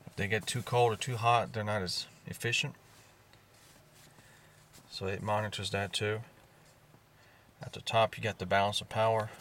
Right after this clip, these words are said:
It shows you if you're sucking a lot of power or regenerating on the left. Same thing on the top. That left icon is the same thing. That's your speed. Outside temperature, clock.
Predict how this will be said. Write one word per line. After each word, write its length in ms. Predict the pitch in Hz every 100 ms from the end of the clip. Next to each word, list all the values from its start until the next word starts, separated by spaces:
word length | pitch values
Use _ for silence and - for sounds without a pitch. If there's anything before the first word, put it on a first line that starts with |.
| - -
It 60 | -
shows 260 | - 110 101
you 60 |
if 120 | 95
you're 100 | 98 87 - - - - - - - - - -
sucking 380 | - - 107 107
a 60 | 101
lot 140 | 104
of 80 | 95
power 300 | - 107 110
or 220 | 98 90 87
regenerating 680 | 98 95 107 107 107 110 113
on 120 | 98
the 80 | 95
left. 360 | 98 107 - - - - - - - - - - - -
Same 240 | - 101
thing 180 | 101 101
on 80 | 92
the 80 |
top. 320 | 90 98 98 - -
That 200 | - 85
left 300 | - 90 - -
icon 400 | 95 98 92 92
is 80 | 87
the 80 |
same 260 | - 95 92
thing. 260 | - 95 98
That's 180 | -
your 80 | 101
speed. 500 | - - 104 104 113 - - - - - - - - - -
Outside 360 | 120 - 101 -
temperature, 580 | 127 131 - 135 135 127 - - -
clock. 460 | - 120 127 -